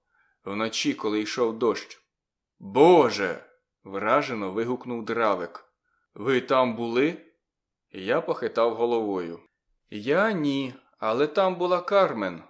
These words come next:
Ось що мав на увазі той ваш чоловік. Певна річ, стріляла не вона». Обличчя в Дравека почервоніло від гніву. Він стис кулаки, з горла в нього вихопився хриплий подих,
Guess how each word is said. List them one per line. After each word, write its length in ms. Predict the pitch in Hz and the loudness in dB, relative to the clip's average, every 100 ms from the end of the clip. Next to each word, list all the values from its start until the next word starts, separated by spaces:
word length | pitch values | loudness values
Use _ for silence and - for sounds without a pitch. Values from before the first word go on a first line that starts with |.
| _ _ | _ _
Ось 220 | - 165 | -6 -6
що 200 | 170 - | -4 -4
мав 220 | 120 117 113 | -2 0 0
на 120 | 110 | 0
увазі 420 | 110 127 143 113 | 2 2 2 -4
той 240 | - 120 | -4 -4
ваш 280 | 110 110 110 | 2 2 2
чоловік. 680 | - 117 120 127 110 - - _ _ _ _ _ _ | -6 -6 -4 -4 -6 -8 -20 _ _ _ _ _ _
Певна 460 | 123 151 180 175 139 | 0 2 0 -2 -2
річ, 440 | 139 180 - _ - | -2 -6 -12 _ -20
стріляла 680 | - 123 117 113 127 135 135 | -12 -8 -4 0 2 2 0
не 140 | 131 | -2
вона». 560 | 117 113 110 101 87 - _ _ _ _ _ _ | -2 0 0 -2 -4 -20 _ _ _ _ _ _
Обличчя 720 | - 120 147 185 190 190 - 143 | -4 -4 -2 0 0 -2 -4 -4
в 120 | 113 | -2
Дравека 540 | 113 135 147 143 139 | 0 2 2 0 -4
почервоніло 840 | 120 113 127 110 107 104 113 117 110 | -4 -4 -4 -4 -4 -4 -6 -4 -4
від 140 | 110 | -6
гніву. 720 | 104 113 113 101 92 87 _ _ _ _ _ _ | -10 -10 -6 -6 -6 -10 _ _ _ _ _ _
Він 440 | 107 101 120 156 156 | -8 -4 -2 -4 -4
стис 400 | - 135 131 131 | -8 -6 -6 -8
кулаки, 720 | 120 113 110 - 113 95 85 _ - | -6 -2 -2 -4 -6 -6 -8 _ -14
з 200 | 101 95 | -12 -10
горла 420 | 98 131 135 120 | -2 0 2 0
в 80 | 107 | -2
нього 360 | 113 131 101 92 | -2 -2 -2 0
вихопився 600 | 123 127 - 110 - 107 | -2 -2 -4 -6 -6 -8
хриплий 580 | - 107 110 107 110 107 | -8 -6 -6 -6 -8 -8
подих, 600 | - 120 101 - - | -2 -2 0 -6 -10